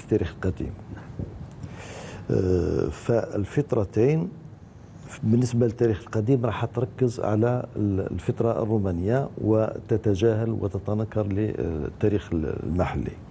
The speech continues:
في الفترة الإسلامية أيضًا حاولت أن تشوه، آه، التاريخ الإسلامي، تشوه تاريخ المسلمين، وركزت على النقاط السلبية في التاريخ الإسلامي، على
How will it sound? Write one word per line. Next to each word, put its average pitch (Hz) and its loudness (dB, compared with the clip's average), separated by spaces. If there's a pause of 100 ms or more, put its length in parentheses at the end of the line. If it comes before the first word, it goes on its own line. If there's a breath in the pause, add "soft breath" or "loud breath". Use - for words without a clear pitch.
(460 loud breath)
في - 0
الفترة 170 2
الإسلامية 127 2
أيضًا 120 2 (320 loud breath)
حاولت 160 2
أن 123 0
تشوه، 117 4 (1040)
آه، 80 0 (220)
التاريخ 117 2
الإسلامي، 117 0 (680 loud breath)
تشوه 131 4
تاريخ 123 2
المسلمين، 120 2
وركزت 120 2
على 117 4
النقاط 127 2 (140)
السلبية 113 2
في - -2
التاريخ 120 2
الإسلامي، 113 0
على 117 2